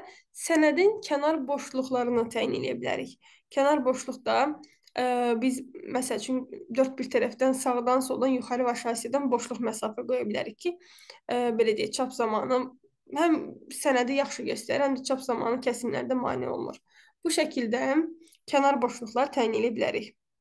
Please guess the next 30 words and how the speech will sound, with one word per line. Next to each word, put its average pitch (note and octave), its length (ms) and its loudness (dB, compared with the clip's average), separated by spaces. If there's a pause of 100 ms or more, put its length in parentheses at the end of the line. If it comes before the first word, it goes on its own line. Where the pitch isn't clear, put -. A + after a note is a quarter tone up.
(600)
Sonuncu E4 400 4
hissədə C#4+ 380 2
isə C4 340 2 (460)
one E4+ 420 6
page D4+ 400 2
per C4+ 220 6
sheet C4 260 -6
yazıb, A#3+ 560 0 (560)
ola F4+ 280 8
bilər C4+ 340 6
ki, A#3+ 460 0 (180)
biz D4+ 300 4 (160)
sənədin, B3+ 540 2
məsəl C4 280 -2
üçün, - 220 -10 (180)
bir - 160 -4
A C4+ 160 4
dörddə A#3+ 320 0
çıxaracağam A3 480 -2
mən A#3 220 2
bunu, A3+ 240 0 (520)
sənədin D4 460 2
həmin D4 240 2
səhifəsində B3+ 680 0 (140)
bir D#4+ 140 6
dənəsini, A3 560 -2
bir C4+ 140 -2
səhifəni - 440 -4
çıxara B3 300 -6
bilərəm. F#4 380 0